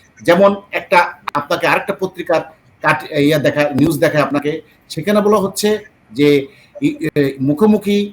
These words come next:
ডক্টর ইউনূস ও তারেক রহমানের সরকারের রূপরেখা, আসন ভাগাভাগি নিয়ে আলোচনা। এই পত্রিকার খবরে বলা হচ্ছে, আহ, উম, ডক্টর ইউনূসের পক্ষ থেকে প্রস্তাব দেওয়া হতে পারে জাতীয় নির্বাচনের জন্য, যেখানে,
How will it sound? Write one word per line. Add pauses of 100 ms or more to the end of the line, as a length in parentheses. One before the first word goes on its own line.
(220)
ডক্টর
ইউনূস
ও
তারেক
রহমানের
সরকারের
রূপরেখা,
আসন
ভাগাভাগি
নিয়ে
আলোচনা। (320)
এই
পত্রিকার
খবরে
বলা
হচ্ছে, (380)
আহ,
উম,
ডক্টর
ইউনূসের
পক্ষ
থেকে (1200)
প্রস্তাব
দেওয়া
হতে
পারে (320)
জাতীয়
নির্বাচনের
জন্য,
যেখানে,